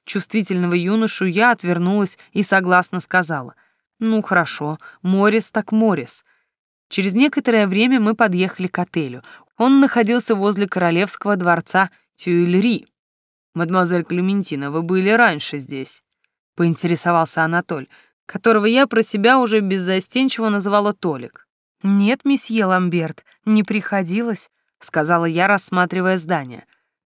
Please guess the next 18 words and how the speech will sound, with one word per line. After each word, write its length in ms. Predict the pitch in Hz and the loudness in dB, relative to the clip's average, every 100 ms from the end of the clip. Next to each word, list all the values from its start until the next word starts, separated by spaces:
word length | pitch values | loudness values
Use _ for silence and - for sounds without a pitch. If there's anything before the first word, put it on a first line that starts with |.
| _ | _
«Говорят, 440 | 123 123 139 180 | -16 -12 -4 -4
что 180 | - 170 | -2 -4
в 80 | - | 0
Париже 460 | 156 160 190 180 | 0 0 -2 0
людей 300 | 180 156 175 | -2 0 0
можно 420 | 190 165 170 175 165 | 0 0 0 0 -2
разделить 600 | 165 139 160 165 185 - | -2 -2 -2 0 -2 -4
на 340 | 151 151 143 135 | -8 -6 -6 -6
три 260 | 156 202 | -4 -4
типа: 320 | - 135 123 | -4 -10 -10
бедные, 500 | 123 147 214 220 214 | -8 -2 0 2 0
богатые 680 | 196 156 135 151 190 214 214 - - _ - | 0 -2 0 0 0 0 -2 -4 -20 _ -4
и 340 | 214 214 190 | 0 2 0
те, 320 | - 156 160 190 | -4 -4 -2 -2
кто 240 | - 202 | -2 -4
живёт 380 | 180 156 147 147 | -2 -2 -4 -4
в 100 | 175 | -2
Моррисе». 560 | 208 185 123 - - | 0 0 -4 -12 -14